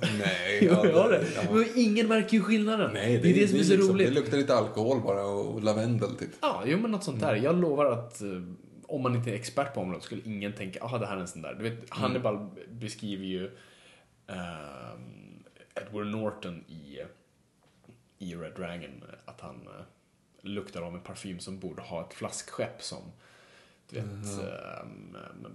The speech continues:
Speaker 2: vad heter det? Kork.
Speaker 1: Aha.
Speaker 2: Och det är väl typ det han skulle säga om min parfym.
Speaker 1: Ja.
Speaker 2: Men annars väldigt nöjd med den, så jag, det, det är en present jag, jag, jag föredrar.
Speaker 1: Det, det, ja, precis. Men det roliga i det är ju faktiskt att du fick dit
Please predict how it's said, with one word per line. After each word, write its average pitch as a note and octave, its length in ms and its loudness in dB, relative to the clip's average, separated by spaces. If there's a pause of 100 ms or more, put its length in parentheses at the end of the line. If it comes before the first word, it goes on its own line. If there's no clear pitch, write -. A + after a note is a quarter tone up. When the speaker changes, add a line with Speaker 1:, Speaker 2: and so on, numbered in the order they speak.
(120)
Speaker 2:
vad A2 100 -16
heter A#2 260 -18
det? - 60 -20 (180)
Kork. - 440 -12 (160)
Speaker 1:
Aha. G#2+ 240 -6 (760)
Speaker 2:
Och F2 80 -16
det F2 60 -14
är F2 40 -12
väl F2+ 120 -14
typ - 160 -18 (720)
det D#2 200 -10 (220)
han - 140 -14
skulle - 220 -16
säga F2 220 -14
om E2+ 140 -16
min F2+ 140 -12
parfym. - 320 -18 (440)
Speaker 1:
Ja. - 60 -8
Speaker 2:
Men C3+ 80 -2
annars D#3 280 0
väldigt D#3 280 0
nöjd D#3 160 -2
med G2 120 -6
den, A#2+ 120 -8
så A#2 80 -4
jag, G#2+ 140 -4
det, C3 300 2
det C#3+ 60 6
är D#3 40 6
en E3+ 60 4
present B2 420 4
jag, C3 240 4
jag, B2 240 2
jag B2+ 120 0
föredrar. E2+ 400 -4 (440)
Speaker 1:
Det, B2 160 2
det, B2 140 2
ja, A#2+ 280 2
precis. G#2 220 -4
Men G#2+ 100 0
det A#2 60 4
roliga G#2+ 320 4
i G#2+ 140 2
det G#2+ 80 0
är G#2+ 180 -2
ju G2+ 160 0
faktiskt - 400 -6
att G2 100 -6
du F#2+ 120 -8
fick - 240 -10
dit F#2+ 440 -8